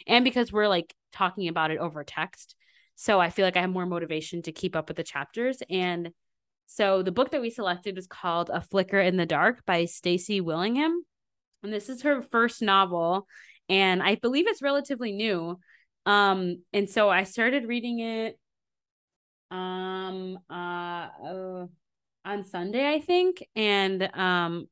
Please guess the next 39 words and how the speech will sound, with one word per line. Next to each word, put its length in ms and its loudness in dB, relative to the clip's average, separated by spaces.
I 80 -2
don't 240 2
know 60 0
how 180 2
far 220 4
into 240 -2
it 100 -2
I 40 2
am 200 2
because 300 -6
I'm, 340 -4
I'm 160 -2
reading 220 0
it 100 -2
on 140 -6
my, 420 -6
uh, 180 -4
Kindle, 480 -2
but 500 6
I 120 0
think 200 2
I'm 140 4
on 180 2
chapter 1080 -4
thirteen. 1120 -6
Uh, 40 -6
I'm 280 -2
supposed 240 -8
to 40 -10
be 100 0
at 80 -4
chapter 260 -10
sixteen, 480 -12
I 80 -10
think, 240 -12
for 80 -10
the 100 -12
book 180 -12
club, 320 -12